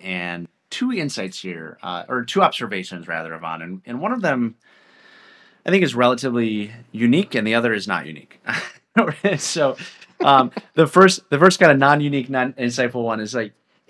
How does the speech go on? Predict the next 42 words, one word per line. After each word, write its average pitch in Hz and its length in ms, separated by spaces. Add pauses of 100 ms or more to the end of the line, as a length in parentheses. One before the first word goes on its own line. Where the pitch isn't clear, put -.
it 262 80
is 160 220
just, - 560
inside 143 400
of 202 100
a 135 60
modern 113 320
organization 107 720
like 98 220
Salesforce, 120 640
it 185 100
is 170 160
so 147 340
damn 131 300
difficult 95 500 (380)
to 123 160
get 127 420 (200)
time 104 340
for 107 140
your 98 160
priorities. 101 760 (1200)
You 139 260
just 185 280
play 131 540
kinda 117 260
whack-a-mole 101 520
with 92 140
your 95 120
schedule. 95 500
People 110 320
are 101 80
trying 98 200
to 95 100
get 92 240
you, 98 280
get 98 360
time 98 260
with 98 160
you 95 100
all 107 240
the 117 80
time. 85 480